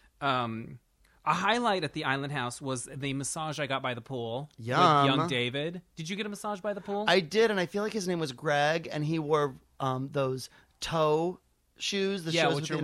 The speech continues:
Speaker 2: individual
Speaker 1: weird.
Speaker 2: shoes, which I hate. And I remember lying down in the thing and putting my face down, and I saw his feet
Speaker 1: Yeah.
Speaker 2: in those, and I thought, "Well,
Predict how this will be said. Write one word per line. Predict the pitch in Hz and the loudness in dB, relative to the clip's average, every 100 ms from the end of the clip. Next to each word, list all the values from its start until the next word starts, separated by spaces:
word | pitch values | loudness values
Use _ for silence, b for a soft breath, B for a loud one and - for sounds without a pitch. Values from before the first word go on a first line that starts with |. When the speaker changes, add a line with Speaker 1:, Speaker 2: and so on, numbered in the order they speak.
| 156 | 0
Speaker 2:
individual | 139 123 175 | 2 0 0
Speaker 1:
weird. | 170 | -4
Speaker 2:
shoes, | B B | B B
which | 151 151 | -2 4
I | 165 156 | 4 2
hate. | 139 190 185 139 - B B | -2 2 2 0 -6 B B
And | 151 160 | 0 4
I | |
remember | 170 180 185 196 | 4 4 2 0
lying | 165 160 165 180 | 0 2 2 0
down | 147 160 156 156 156 | 0 0 2 0 0
in | 156 | -2
the | 156 | -2
thing | 131 165 | 0 -2
and | 151 | -2
putting | 151 147 | -2 -2
my | 139 | -2
face | - 156 170 - | -2 -2 -2 0
down, | 151 135 | 2 2
and | 131 | 0
I | |
saw | 131 - 151 | -2 0 2
his | 151 - | 2 -2
feet | - 147 170 - - B B | -4 -2 -2 -4 -12 B B
Speaker 1:
Yeah. | 117 165 | -2 2
Speaker 2:
in | |
those, | 170 170 | 4 2
and | 165 | 2
I | 156 | 2
thought, | 147 139 131 | 4 2 2
"Well, | 120 107 104 | -2 -4 -8